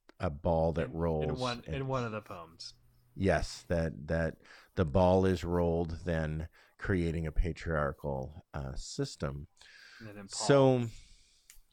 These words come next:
Speaker 1: so a serious view, though, of <laughs> marriage, if you, I mean, if, if you, if you just look at Genesis, first layer, and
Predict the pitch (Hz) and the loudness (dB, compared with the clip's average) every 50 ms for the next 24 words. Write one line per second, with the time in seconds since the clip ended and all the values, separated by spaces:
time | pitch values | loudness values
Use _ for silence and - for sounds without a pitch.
0 | - - _ - 110 - - 127 120 117 - - - - - 240 240 220 151 113 | -20 -20 _ -20 -18 -4 0 2 2 2 2 0 -4 -4 -2 0 2 2 4 2
1 | 98 95 - - 87 90 92 90 82 76 73 85 110 127 135 - _ _ _ _ | 2 0 -4 -6 -8 -6 -4 -4 -2 -2 -4 -4 -6 -6 -8 -12 _ _ _ _
2 | _ _ _ _ _ _ _ _ _ _ _ _ _ _ - 95 110 104 101 98 | _ _ _ _ _ _ _ _ _ _ _ _ _ _ -4 0 2 4 4 4
3 | 98 - 92 98 98 98 107 107 - - - - 123 107 - - - 165 151 - | 2 0 -2 -4 -6 -6 -6 -4 -4 -6 -6 -8 -6 -6 -6 -8 -10 -12 -12 -8
4 | - 139 123 - - - 120 107 - 123 117 117 120 117 113 110 - - - _ | -4 -4 -4 -4 -2 -4 -4 -4 -4 -4 -2 -2 -2 -2 -2 -4 -6 -14 -20 _
5 | _ - - _ - _ _ _ _ _ _ - 120 - - 131 127 117 - - | _ -20 -20 _ -20 _ _ _ _ _ _ -4 -4 -2 0 -4 -4 -4 -4 -14
6 | _ _ _ _ _ _ _ _ 123 - - 131 120 135 - - 120 113 117 135 | _ _ _ _ _ _ _ _ -8 -4 -4 -2 -2 -2 -2 -2 -2 2 4 2
7 | 147 - 135 104 95 - - _ _ _ _ _ _ _ 107 104 101 110 110 101 | 4 4 2 2 2 0 -4 _ _ _ _ _ _ _ -14 -6 -2 0 0 0
8 | 98 95 - - - - - 104 - - - - - - _ _ _ _ - - | 0 -2 -4 -4 -4 -4 -4 -4 -6 -12 -16 -18 -20 -20 _ _ _ _ -18 -16
9 | - - - 120 120 110 - - - 101 95 98 90 82 80 78 82 90 101 117 | -10 -2 2 2 2 2 -2 -6 -8 -2 0 0 2 2 0 -2 -2 -2 -4 -6
10 | - _ _ _ _ _ _ _ _ _ _ _ _ _ _ _ _ - 101 98 | -8 _ _ _ _ _ _ _ _ _ _ _ _ _ _ _ _ -4 -2 -2
11 | 95 95 92 92 92 92 - | 0 0 -2 -4 -6 -8 -10